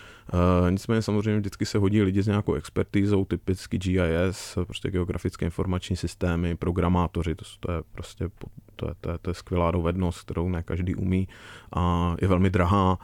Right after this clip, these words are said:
a proto jakoby je velmi ocenitelné, že lidi, často programátoři, webaři, jsou ochotní, eh, ochotní pomoct v těchto situacích prostě zadarmo. Eh, ten výběr je spíš důležitý v tom, že nemůžete jen tak nabrat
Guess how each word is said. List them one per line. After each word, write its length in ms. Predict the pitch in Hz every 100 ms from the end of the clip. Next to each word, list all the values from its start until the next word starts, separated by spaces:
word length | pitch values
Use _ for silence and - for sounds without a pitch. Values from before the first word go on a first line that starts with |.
| - - -
a 320 | 92 87 82
proto 360 | - 87 - 87
jakoby 600 | 80 - 90 95 98 90
je 320 | 90 90 87
velmi 260 | 90 90
ocenitelné, 680 | 82 - 95 92 90 87 87
že 140 | 92 90 95 101
lidi, 260 | 101 92 92
často 300 | - 85 -
programátoři, 720 | - 90 87 87 87 95 87
webaři, 400 | 90 87 87 87
jsou 160 | - 92
ochotní, 460 | - 85 - 87 - - - - -
eh, 160 | 90
ochotní 320 | 87 80 87 92
pomoct 340 | 92 85 85
v 40 |
těchto 220 | - 87 87
situacích 560 | - 87 85 - 85
prostě 280 | - - -
zadarmo. 440 | 92 82 87 80 - - - - - - -
Eh, 540 | 90 90 92 92 90 87
ten 160 | 107
výběr 280 | 107 110 120
je 60 | 113
spíš 640 | - 127 123 123 - 113 104
důležitý 440 | 104 104 107 110 117
v 80 |
tom, 180 | - 101
že 100 | 104
nemůžete 480 | 110 104 104 107 113
jen 160 | 101 98
tak 160 | 107
nabrat 380 | 107 101 104 101